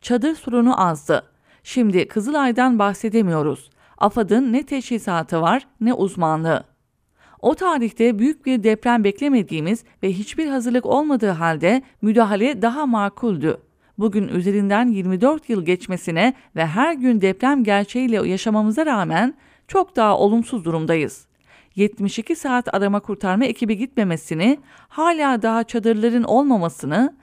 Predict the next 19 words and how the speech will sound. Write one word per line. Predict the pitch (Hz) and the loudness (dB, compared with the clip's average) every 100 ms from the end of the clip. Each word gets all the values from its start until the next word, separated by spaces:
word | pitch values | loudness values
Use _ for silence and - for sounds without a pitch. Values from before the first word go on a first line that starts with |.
| - - _ | -20 -20 _
salgın | - - 226 226 220 | -16 -2 0 2 0
hastalık | 269 240 220 - 254 311 | 0 -2 -4 -2 -2 -2
sorununun | 285 254 254 254 202 | -2 0 2 2 2
bulunmasını | 180 175 196 196 175 - | 0 0 -2 2 2 4
anlamak | 202 208 220 240 240 | 2 2 2 0 -2
mümkün | 196 - 196 170 | -6 -2 -4 0
değil. | 170 135 - _ _ _ _ | -2 -2 -10 _ _ _ _
İkisini | 208 - 247 247 220 | -10 -6 -4 -2 -2
kıyaslayınca | - 175 170 - 233 320 208 185 - _ 180 | -2 -2 -2 0 0 0 2 0 0 _ -2
daha | 240 294 | 0 0
geri | 285 202 220 214 | -2 -2 0 0
noktadayız. | 156 - 170 170 131 - - _ _ _ | -2 -4 -2 -2 -2 -8 -20 _ _ _
O | 214 | 4
zaman | 208 185 240 294 | 6 4 4 2
devleti | 208 208 214 220 | 0 0 0 -4
çok | 277 302 - | -6 -6 -2
eleştiriyorduk. | 185 175 - 175 165 160 180 - _ _ _ 180 | -4 -4 -4 0 2 2 -2 -4 _ _ _ 0
Demokratik | 202 233 - 277 311 | 2 2 -2 -8 -6
değildi, | 220 196 151 151 | -2 -2 0 -4